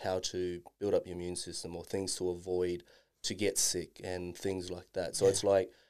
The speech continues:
Speaker 1: the education of what actually needs to be addressed, not only the issue, the, but the cause of it. So not just the problem. So, um,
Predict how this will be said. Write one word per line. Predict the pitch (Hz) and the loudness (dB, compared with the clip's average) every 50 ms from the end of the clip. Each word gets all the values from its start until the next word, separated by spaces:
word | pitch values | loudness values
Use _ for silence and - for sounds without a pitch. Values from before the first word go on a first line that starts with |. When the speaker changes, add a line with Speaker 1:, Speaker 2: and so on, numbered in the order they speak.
| _ _ - | _ _ -4
Speaker 1:
the | - - | 0 4
education | - 113 110 107 104 - 101 95 98 - 98 92 | 4 4 4 2 0 0 2 2 4 2 2 0
of | 90 90 90 | 0 0 0
what | 90 92 98 - - - | 2 4 4 4 4 2
actually | 92 90 87 - 87 90 | -2 -2 -2 -2 -4 -4
needs | 90 90 87 - | -4 -4 -4 -4
to | - | -4
be | - 87 | -4 -4
addressed, | 87 85 - 110 117 117 95 90 - 98 | -4 0 4 6 8 8 8 6 2 0
not | 92 90 90 | -2 0 0
only | 90 90 90 87 87 85 - _ _ | 0 -2 -2 -4 -6 -8 -10 _ _
the | - - - 101 | -10 -8 -6 -2
issue, | 92 - - - 85 85 82 - | 0 0 0 0 -2 -8 -12 -10
the, | - 95 | -10 -4
but | - - 85 - | 0 0 0 0
the | - - | -2 -6
cause | - - 101 92 90 78 - | -2 0 0 2 0 0 -4
of | 85 82 - | -6 -10 -12
it. | - - | -14 -20
So | - - 95 92 | -10 -6 -2 2
not | 104 107 107 - | 4 4 4 4
just | - - - | 0 -4 -4
the | 87 | -4
problem. | - - 90 87 87 - - | -4 -4 -4 -4 -4 -6 -8
So, | - - 95 95 92 90 - - - _ _ _ _ _ _ _ _ _ - | -6 0 2 2 2 0 -2 -8 -18 _ _ _ _ _ _ _ _ _ -6
um, | 90 90 90 87 87 87 87 87 82 90 | -2 0 0 2 0 0 -2 -4 -6 -10